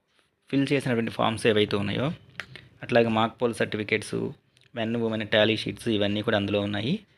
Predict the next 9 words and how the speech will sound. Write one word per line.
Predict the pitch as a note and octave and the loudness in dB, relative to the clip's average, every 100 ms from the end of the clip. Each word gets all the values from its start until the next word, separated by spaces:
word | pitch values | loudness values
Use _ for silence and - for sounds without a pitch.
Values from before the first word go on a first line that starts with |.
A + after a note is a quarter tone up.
| _ _ - | _ _ -14
అవన్నీ | - A2+ | -4 0
కూడా | B2+ A2+ | 6 6
డౌన్లోడ్ | G#2 A#2 A#2 G2+ | 6 4 2 2
చేసుకుని | A2 - G#2+ G#2 D3 - _ - | 0 0 -6 -4 -8 -12 _ -12
మనం | A2+ G2 | -4 -2
ఎలక్షన్ | F#2+ - A2 | -2 -2 0
రోజుకి | G#2+ C3 | 0 0
వెళ్ళొచ్చు. | - E2 - - - - _ _ - | -2 -2 -4 -8 -12 -20 _ _ -12
ఇంకా | A#2+ A#2 | -6 2